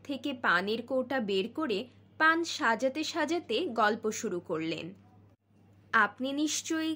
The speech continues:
খুব বিরক্ত হয়ে আমার কথা শুনছেন।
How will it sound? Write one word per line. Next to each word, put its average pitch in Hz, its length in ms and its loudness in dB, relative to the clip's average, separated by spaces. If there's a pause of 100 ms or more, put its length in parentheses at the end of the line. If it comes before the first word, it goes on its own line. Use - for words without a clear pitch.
(160)
খুব 370 300 4
বিরক্ত 254 600 -2
হয়ে 311 500 0
আমার 240 380 2
কথা 202 320 -2
শুনছেন। 190 640 -8